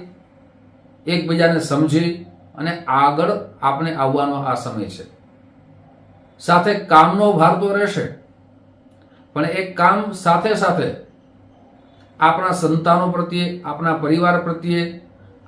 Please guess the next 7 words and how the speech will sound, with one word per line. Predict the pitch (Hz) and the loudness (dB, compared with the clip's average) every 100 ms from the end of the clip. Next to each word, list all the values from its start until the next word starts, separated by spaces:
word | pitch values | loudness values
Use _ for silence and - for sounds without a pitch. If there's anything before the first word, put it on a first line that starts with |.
| 143 | -2
આપણે | 147 160 170 - | -2 -2 -4 -2
કાળજી | 139 131 123 151 160 | 2 2 2 0 4
લઈને | 156 185 175 | 4 4 2
આગળ | 135 139 156 | 0 0 0
વધવાનો | 139 123 139 135 123 | 0 0 0 -2 -6
સમય | 104 90 | -10 -12
છે. | - | -14